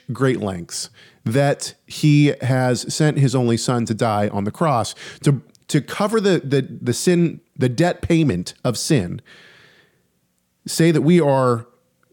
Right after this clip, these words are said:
clear and free now to come back into covenant relationship with him. Now, throughout Scripture,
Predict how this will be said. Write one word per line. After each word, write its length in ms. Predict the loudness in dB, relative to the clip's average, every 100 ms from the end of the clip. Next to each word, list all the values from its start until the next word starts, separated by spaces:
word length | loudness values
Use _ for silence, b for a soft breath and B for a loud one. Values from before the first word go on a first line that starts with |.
| -6
clear 320 | 0 2 4
and 160 | 2 2
free 180 | 2
now 240 | 4 2 0
to 120 | -4
come 240 | -2 -2
back 280 | 0 0 0
into 140 | 0 0
covenant 380 | 0 0 0
relationship 500 | 0 0 0 -2 -4
with 120 | -4 -4
him. 260 | -4 -8 -16 B B B B B B _
Now, 320 | -2 0 0 -6 _ _ _ _ _ _ -10
throughout 500 | 0 0 2 0 0
Scripture, 580 | -2 0 -2 -2 -10